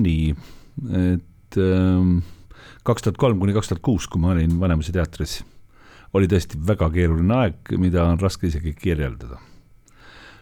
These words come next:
Ja ma kasvasin nagu Vanemuisega niivõrd tugevalt kokku, et kõik need ülejäänud seitseteist aastat ma nimetan Vanemuist oma kasulapseks ja ma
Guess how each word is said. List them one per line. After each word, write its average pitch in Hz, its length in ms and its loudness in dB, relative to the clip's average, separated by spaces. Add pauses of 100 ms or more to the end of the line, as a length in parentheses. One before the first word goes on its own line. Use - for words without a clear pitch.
(180)
Ja 98 260 4 (300)
ma 98 240 4
kasvasin 104 720 2
nagu 101 440 0 (200)
Vanemuisega 90 800 2 (100)
niivõrd 101 640 2
tugevalt 90 400 -2
kokku, - 380 -6 (420)
et 90 680 -2 (200)
kõik 92 240 -2
need 87 160 0
ülejäänud 90 480 2
seitseteist 76 480 -6
aastat - 460 -8 (720)
ma 101 340 0
nimetan 104 460 2
Vanemuist 98 520 2
oma 95 400 2
kasulapseks 143 720 0 (1040)
ja 90 760 2 (600)
ma 92 400 -2